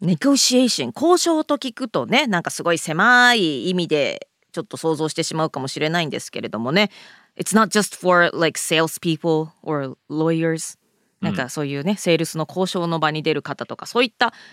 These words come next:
Speaker 1: 方だけではなくて、もっと広い意味での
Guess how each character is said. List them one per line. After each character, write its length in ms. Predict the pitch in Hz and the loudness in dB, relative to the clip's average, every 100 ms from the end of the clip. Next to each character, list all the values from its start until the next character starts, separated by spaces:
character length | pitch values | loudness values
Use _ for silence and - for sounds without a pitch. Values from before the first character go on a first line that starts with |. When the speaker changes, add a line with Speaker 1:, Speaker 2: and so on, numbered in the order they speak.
| _ | _
Speaker 1:
方 340 | - 202 220 202 185 | -10 0 0 0 -2
だ 140 | 202 208 | 0 2
け 160 | 427 | 4
で 100 | 392 | 4
は 140 | 175 147 | 4 2
な 100 | 139 | 0
く 60 | |
て、 80 | - | 0
も 120 | 208 | 0
っ 20 | 302 | 2
と 100 | - | 2
広 300 | 220 381 381 | 4 6 6
い 40 | |
意 40 | |
味 80 | 311 | 4
で 120 | 269 | 4
の 220 | 294 370 | 6 4